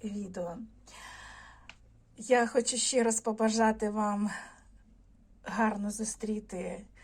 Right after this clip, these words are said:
новорічні свята, відсвяткувати так, як дозволяють нам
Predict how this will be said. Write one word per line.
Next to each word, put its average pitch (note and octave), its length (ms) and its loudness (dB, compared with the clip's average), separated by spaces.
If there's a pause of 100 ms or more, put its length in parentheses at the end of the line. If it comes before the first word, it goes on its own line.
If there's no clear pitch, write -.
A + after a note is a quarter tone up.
(160)
новорічні G#3 680 -4
свята, A#3+ 600 -4 (480)
відсвяткувати A#3+ 1400 -2 (1300)
так, D#4 400 0
як B3 400 -2 (960)
дозволяють A#3+ 880 2
нам A3+ 380 0